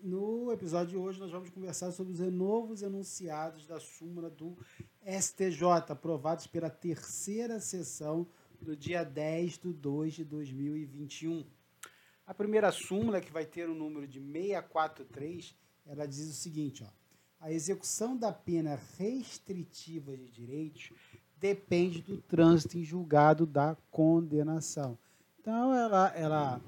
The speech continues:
pacifica o entendimento de que não pode haver a aplicação antecipada, a aplicação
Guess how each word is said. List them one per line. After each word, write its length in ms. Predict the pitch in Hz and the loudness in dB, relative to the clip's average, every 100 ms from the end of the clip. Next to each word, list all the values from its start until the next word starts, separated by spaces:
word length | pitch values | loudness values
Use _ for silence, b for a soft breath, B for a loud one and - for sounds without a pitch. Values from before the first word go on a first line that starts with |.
| - - - - _ _ _ - - - | -16 -20 -20 -20 _ _ _ -18 -18 -6
pacifica 640 | 151 - 160 - 185 - | -4 -4 -6 -4 -2 0
o 40 | |
entendimento 800 | 208 - 185 175 180 170 175 180 | 0 4 2 2 2 6 6 4
de 160 | 180 190 | -6 -12
que 320 | - 170 127 b b b b _ | 2 4 4 b b b b _
não 300 | 190 175 208 | 0 6 6
pode 400 | 220 - 202 185 | 6 8 8 10
haver 460 | 180 147 147 165 190 | 6 6 8 8 8
a 720 | 170 156 151 147 143 135 131 - | 4 4 4 4 4 0 -4 -8
aplicação 680 | 147 147 160 151 - 151 - - | -10 -4 0 2 2 0 0 -6
antecipada, 1200 | 214 233 254 - 214 - 165 - 147 165 170 185 | -4 -2 -4 0 -2 0 -4 0 2 4 2 -2
a 260 | - 180 214 | -2 2 2
aplicação 760 | 226 _ 202 180 170 - 151 | 2 _ -4 0 0 2 2